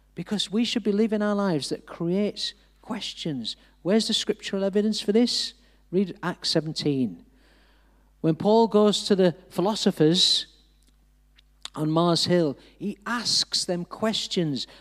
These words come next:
about their beliefs and their philosophies, and he causes them to ask him questions about his faith. Last reflection.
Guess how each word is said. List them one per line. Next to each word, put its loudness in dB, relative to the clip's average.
about 0
their 4
beliefs 4
and -2
their 4
philosophies, 0
and -2
he 0
causes -2
them -6
to -6
ask -8
him -2
questions -4
about -6
his -6
faith. -10
Last -4
reflection. -6